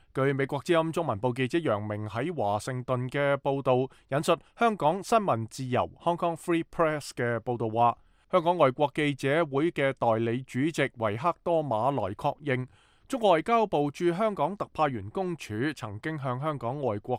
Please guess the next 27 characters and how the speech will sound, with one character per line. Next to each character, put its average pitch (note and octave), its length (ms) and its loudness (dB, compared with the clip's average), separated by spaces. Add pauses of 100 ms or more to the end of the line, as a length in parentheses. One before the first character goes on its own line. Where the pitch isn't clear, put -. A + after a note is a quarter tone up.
記 A#2+ 220 -4
者 A2 300 -4
會 G#2 180 -8
交 C#3+ 220 4
涉， C#3 140 -2 (320)
要 E3+ 120 6
求 D3+ 60 0
佢 A2 320 -4
哋 A#2 140 -2
重 F#2+ 260 -12
新 D#3 200 -2
考 G#2+ 240 -2
慮 C3 260 0
佢 A2+ 120 -6
哋 G#2+ 80 -10
嘅 G#2 180 -6
決 A#2+ 280 -4
定， A#2 100 -6 (320)
邀 C#3 120 0
請 B2 220 -4
香 C#3 160 -4
港 A#2+ 220 -6
民 G2+ 160 -2
族 B2 200 -4
黨 A#2+ 220 -2
召 B2+ 200 -4
集 A#2+ 120 -2